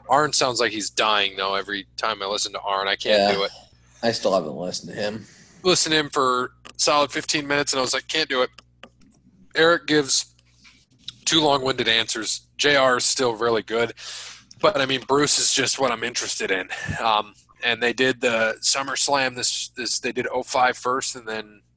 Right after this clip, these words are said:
Speaker 1: what, they just do nineteen ninety, I think?
Speaker 2: Mm-hmm. Yeah, I think
Speaker 1: Was,
Speaker 2: so.
Speaker 1: I,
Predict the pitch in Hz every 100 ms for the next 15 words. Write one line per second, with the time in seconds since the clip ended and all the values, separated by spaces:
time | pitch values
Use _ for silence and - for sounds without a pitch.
0 | _ - 120 113 107 104 120 107 113 117
1 | 104 113 156 180 - _ - 143 180 185
2 | 107 107 98 - _ _ 156 92 - _
3 | _ _ 175 - 127